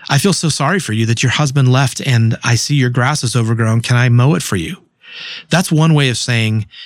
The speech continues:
exactly the same thing as if I said, I just want to let you know that you inspire me. I don't know that I would be able to carry the load of what you're doing. And I just want to let you know that I see that. And I just,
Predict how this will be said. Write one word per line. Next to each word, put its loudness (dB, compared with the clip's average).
exactly 0
the 0
same -2
thing -2
as 0
if 0
I 0
said, -6
I 2
just 0
want 4
to 4
let 0
you 2
know 0
that -2
you 2
inspire -4
me. -12
I 2
don't 4
know 4
that 0
I 2
would 4
be 2
able 0
to -4
carry 2
the 2
load 2
of 2
what 0
you're 6
doing. 2
And 2
I 4
just 0
want 2
to 4
let 2
you 4
know 6
that 4
I 2
see -6
that. -6
And -4
I 2
just, -4